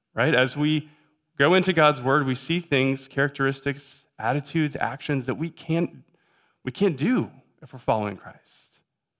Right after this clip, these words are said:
So we have to get rid of both, remaining sin and revealed sin, as we're exposed by the word of God. Uh, and I thought about it, uh,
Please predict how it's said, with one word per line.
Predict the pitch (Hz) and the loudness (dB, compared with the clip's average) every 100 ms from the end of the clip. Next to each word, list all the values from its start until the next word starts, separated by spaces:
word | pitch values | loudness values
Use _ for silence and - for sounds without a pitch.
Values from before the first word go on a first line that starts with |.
| _ _ _ _ _ - | _ _ _ _ _ 0
So | |
we | 135 | 2
have | 160 | 2
to | 165 | 2
get | 170 | 2
rid | 160 | 4
of | 156 | 2
both, | 135 180 - | 4 2 2
remaining | 123 135 165 151 | 2 4 6 4
sin | - 127 117 | 2 0 2
and | 127 139 | 2 2
revealed | 127 113 135 151 131 | 0 0 -2 -2 -6
sin, | - - - - _ _ _ - | -12 -12 -12 -18 _ _ _ -4
as | 120 | -2
we're | 131 110 | 0 0
exposed | - - 120 113 123 123 - | -2 -6 -2 0 0 -4 -4
by | 101 | -4
the | 98 | -4
word | 98 92 | -14 -18
of | _ | _
God. | 90 92 _ _ _ _ _ _ _ _ _ _ _ _ _ _ _ _ _ - | -20 -20 _ _ _ _ _ _ _ _ _ _ _ _ _ _ _ _ _ -8
Uh, | 101 | -4
and | 87 | -2
I | 113 | 0
thought | 127 127 | 0 2
about | 123 | 2
it, | 107 101 - | 0 -2 -6
uh, | - | -6